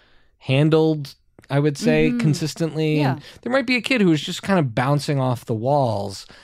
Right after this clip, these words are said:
Speaker 1: and it, and, and, and I, I would always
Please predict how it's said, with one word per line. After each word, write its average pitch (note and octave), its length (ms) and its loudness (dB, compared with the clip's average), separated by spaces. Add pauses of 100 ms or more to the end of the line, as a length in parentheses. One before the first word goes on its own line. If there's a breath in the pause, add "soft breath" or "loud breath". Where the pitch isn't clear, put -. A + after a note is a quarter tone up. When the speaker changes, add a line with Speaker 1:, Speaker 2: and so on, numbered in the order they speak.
(140)
Speaker 1:
and B2 140 -2
it, A#2 180 -4 (320)
and, A2+ 540 -2 (100)
and, A2+ 360 -4
and A#2+ 160 -6
I, B2+ 300 -2 (340)
I B2+ 180 2
would C3 160 2
always B2 680 -4